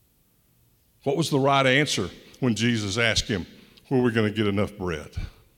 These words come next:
What was the right answer? The answer was, "Lord, I don't know, but you do. I can't do it, God.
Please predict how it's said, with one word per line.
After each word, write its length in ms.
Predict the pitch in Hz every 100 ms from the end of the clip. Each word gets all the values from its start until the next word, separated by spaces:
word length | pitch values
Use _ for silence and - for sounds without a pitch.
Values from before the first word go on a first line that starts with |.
| _ _ _ _ _ _ _ _ _ -
What 160 | 147
was 140 | 165 170
the 100 | 165
right 240 | 170 160
answer? 380 | 156 123 - - - - - _ _ _ _ _ _ _ _ _ _ _ _ _ _ _ _ _ _ _ _ _ _ _ _ _
The 100 | -
answer 320 | 135 139 98
was, 260 | 90 90 85
"Lord, 360 | 92 110 113 - - _ _ _ _ _ _ _ -
I 200 | 82 156
don't 180 | 101
know, 320 | 92 127 127 - _ _ - _ _ _ _ _ _ _ _ _ _ _ _ _ _ _ _ _ _
but 160 | 78 -
you 140 | 110
do. 200 | 101 92 - _ _ _ _ _ _ _ _ _ _ _ _ _ _ _ _ _ _ _ _
I 140 | - 156
can't 340 | - 165 131
do 140 | 160 175
it, 300 | - - -
God. 300 | 95 113